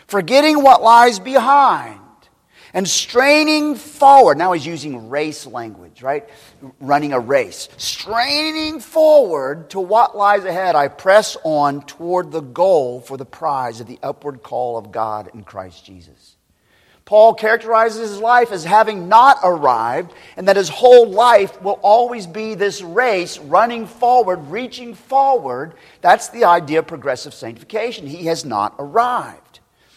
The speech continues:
And if that's true for the apostle, this, this handpicked spokesperson for, uh, for Christ, then surely it's true of us.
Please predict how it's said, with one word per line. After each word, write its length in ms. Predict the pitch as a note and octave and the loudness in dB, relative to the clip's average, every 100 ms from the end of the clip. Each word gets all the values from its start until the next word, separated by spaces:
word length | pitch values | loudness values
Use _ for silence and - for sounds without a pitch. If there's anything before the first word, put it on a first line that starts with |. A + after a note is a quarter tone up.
| _ - | _ -8
And 120 | G#3 | -4
if 160 | D4 - | 0 4
that's 300 | - - - | 4 2 -10
true 640 | - - C#4 D#4 D4+ C#4 - _ _ | -12 -8 -4 -4 -4 -6 -14 _ _
for 100 | A3 | -4
the 140 | G3 | -2
apostle, 800 | F#3 - B3+ C4+ C#4 - - - _ _ _ _ | -6 -6 -10 -10 -10 -14 -18 -20 _ _ _ _
this, 240 | F3 - | -18 -18
this 280 | - F#3+ - | -8 -6 -6
handpicked 680 | D3+ G#3+ C4 C4+ - A#3+ - | -10 -8 -6 -6 0 0 0
spokesperson 880 | - - B3 C#4+ - - D3+ D#3+ C3 | -10 -2 0 0 -2 -6 -6 -6 -16
for, 220 | - D3 | -16 -10
uh, 80 | D3 | -8
for 280 | C#3+ _ D3 | -10 _ -10
Christ, 640 | - B3 C4+ G3 C#3+ E3 - _ - - | -2 2 4 4 0 -8 -16 _ -20 -10
then 140 | F#3+ F#3+ | -8 -6
surely 480 | - C4+ D4+ D4 | -6 -4 -2 -2
it's 160 | F#3 - | -4 -6
true 340 | - G#3 A3 G3+ | -8 -4 2 0
of 100 | - G#3 | 0 -4
us. 880 | C#4 C#4 B3 - - - - - | -4 -4 -8 -16 -16 -14 -16 -20